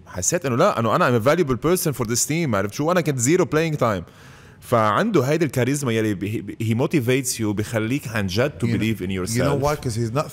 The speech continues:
Speaker 2: thinking of the team this year. Maybe ما كان عنده playing time لإلك هيدي السنة. بس عم بفكر فيك as a شاب for the future.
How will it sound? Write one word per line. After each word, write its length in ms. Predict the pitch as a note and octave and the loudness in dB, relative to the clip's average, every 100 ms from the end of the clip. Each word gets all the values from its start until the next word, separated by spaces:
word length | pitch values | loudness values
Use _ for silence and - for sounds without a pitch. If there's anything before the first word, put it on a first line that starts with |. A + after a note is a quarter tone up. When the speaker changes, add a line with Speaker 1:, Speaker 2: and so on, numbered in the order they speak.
| C#3+ | -6
Speaker 2:
thinking 360 | C#3+ B2+ A2+ | -6 -6 -6
of 120 | G#2+ G#2 | -6 -6
the 100 | A2 | -8
team 340 | - A#2 A2 | -4 -4 -2
this 240 | G2 F#2+ - | -4 -6 -4
year. 160 | A2 | -4
Maybe 280 | G2+ B2 B2+ | -2 -2 -2
ما 120 | A2 | -4
كان 140 | - B2+ | -4 -4
عنده 220 | G#2+ G#2+ | -4 -6
playing 320 | G#2 G#2+ G2+ | -4 -6 -4
time 40 | G#2+ | -6
لإلك 440 | G2+ G2+ G#2 G#2 | -6 -4 -4 -4
هيدي 140 | G#2 | -4
السنة. 360 | G2 - A2 G#2 - - - - | -4 -4 -4 -4 -8 -20 -20 -14
بس 100 | F#2+ | -6
عم 100 | G#2 | -4
بفكر 460 | G#2 C#3 D#3 - A2+ | -2 -2 -4 -4 -8
فيك 420 | - C3+ C3 - | -4 -4 -4 -4
as 140 | G#2 | -4
a 80 | G2 | -4
شاب 400 | F#2 B2 B2 G#2 - - - - - - A2 | -4 -4 -4 -4 -12 -20 -20 -20 -20 -12 -8
for 60 | |
the 120 | G2+ | -6
future. 520 | G2+ A2+ A#2 A#2 F#2 | -6 -4 -4 -6 -10